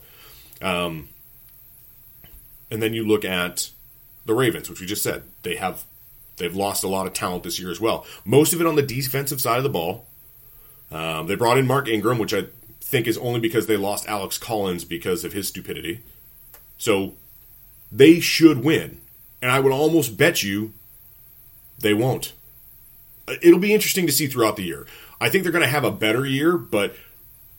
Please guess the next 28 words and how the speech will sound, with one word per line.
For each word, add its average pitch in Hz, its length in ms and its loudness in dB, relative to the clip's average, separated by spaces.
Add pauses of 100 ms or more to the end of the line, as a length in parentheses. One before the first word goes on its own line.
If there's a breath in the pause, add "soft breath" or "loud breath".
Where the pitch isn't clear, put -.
(540)
this 170 320 8
sets 185 220 0
you, 170 100 -4
this, 113 540 -4 (160)
this 131 240 0
is 135 100 2
setting 160 220 6
you 143 140 8
up 147 100 6
for 147 140 0
injury 131 680 0
issues 147 480 -2
because 107 400 0
without 117 300 -2
Tyrod 143 420 0
Taylor 123 280 -2
as 98 100 -2
a 95 40 -6
backup 98 340 -4
to 87 80 -12
Baker 95 240 -6
Mayfield, 120 500 -6 (420 loud breath)
you're 131 240 0
one 139 420 2
play 165 240 0
away 127 280 0
from 110 240 -4
who? 101 540 -6